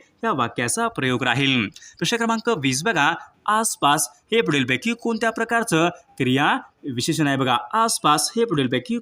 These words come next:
कोणत्या प्रकारचं या ठिकाणी क्रिया विशेषण आहे? आसपास. बघा, आसपास विद्यार्थी मित्रांनो, स्थलवाचक या ठिकाणी आपलं योग्य उत्तर राहील.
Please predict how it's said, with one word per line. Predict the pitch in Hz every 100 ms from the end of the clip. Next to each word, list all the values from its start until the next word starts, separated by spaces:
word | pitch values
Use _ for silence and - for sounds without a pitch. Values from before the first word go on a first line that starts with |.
| -
कोणत्या | 233 226 233
प्रकारचं | 233 233 233 143
या |
ठिकाणी | 127 127 131 202 262 - _ -
क्रिया | 139 160 220 - -
विशेषण | 131 - 143
आहे? | 127 -
आसपास. | 202 220 - 143 127 120 - _ - - _ -
बघा, | 135 131 -
आसपास | 160 - 233 233
विद्यार्थी | 202 226
मित्रांनो, | 226 233
स्थलवाचक | - - 226 220 226 233 226
या |
ठिकाणी | 220 156 135 135 139 - - -
आपलं | 208 220 190
योग्य | 139 127 214 220 -
उत्तर | 135 139 131
राहील. | 131 143 139